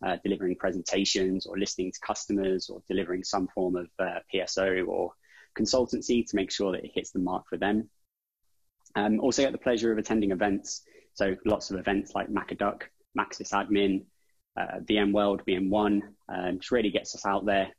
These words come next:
and the ability to come and speak to people like you, uh, and build relationships. Prior to V M ware, I worked for five years as a support desk analyst for a solicitor's firm,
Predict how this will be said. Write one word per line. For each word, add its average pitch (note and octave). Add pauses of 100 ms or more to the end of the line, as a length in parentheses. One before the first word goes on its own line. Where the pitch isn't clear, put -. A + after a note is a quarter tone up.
(140)
and F#2+
the F#2+
ability F#2+
to -
come F#2+
and F#2+
speak -
to G#2+
people G2+
like -
you, C#3 (440)
uh, G2
and F#2+
build G#2
relationships. - (340)
Prior C#3+
to B2
V C#3
M C#3
ware, C#3+
I A2
worked A2
for - (100)
five G2+
years G2
as F#2
a G2
support -
desk -
analyst F#2+
for G2+
a G2
solicitor's -
firm, F#2